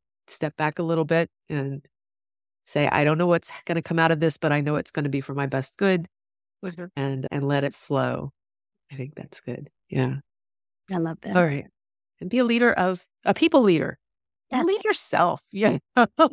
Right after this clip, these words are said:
Speaker 2: Yeah, for sure. Start there. That's
Speaker 1: Yeah,
Speaker 2: the
Speaker 1: yeah.
Speaker 2: place
Speaker 1: Let's
Speaker 2: to
Speaker 1: lead
Speaker 2: begin.
Speaker 1: ourselves into,
Speaker 2: Yeah.
Speaker 1: into the light. There's a wonderful song. Uh, now I can't catch it right now, but it's about,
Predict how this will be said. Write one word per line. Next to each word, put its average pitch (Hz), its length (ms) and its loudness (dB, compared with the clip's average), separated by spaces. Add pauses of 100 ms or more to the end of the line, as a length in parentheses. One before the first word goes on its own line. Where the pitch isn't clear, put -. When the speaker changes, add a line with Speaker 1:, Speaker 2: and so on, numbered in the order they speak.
(160)
Speaker 2:
Yeah, 190 340 4
for 185 140 -2
sure. 240 200 2
Start 277 420 0
there. 202 460 0
That's 233 180 -6
Speaker 1:
Yeah, 294 240 4
Speaker 2:
the - 40 -18 (140)
Speaker 1:
yeah. 269 180 2
Speaker 2:
place - 140 -16
Speaker 1:
Let's - 180 -2
Speaker 2:
to 349 60 -6
Speaker 1:
lead 311 100 0
Speaker 2:
begin. 262 100 6
Speaker 1:
ourselves 220 520 2
into, 202 400 -4
Speaker 2:
Yeah. 196 260 2 (420)
Speaker 1:
into 196 300 -4
the 175 120 0
light. 156 220 -2
There's 202 220 -2
a 190 40 -4
wonderful 208 420 -4
song. 196 440 -2 (340)
Uh, 165 140 -10 (380)
now 175 260 0
I 165 140 -8
can't 170 240 -10
catch - 220 -6
it - 80 -8
right 151 180 -8
now, 147 220 -6
but 165 120 -2
it's 156 140 -2
about, 160 380 2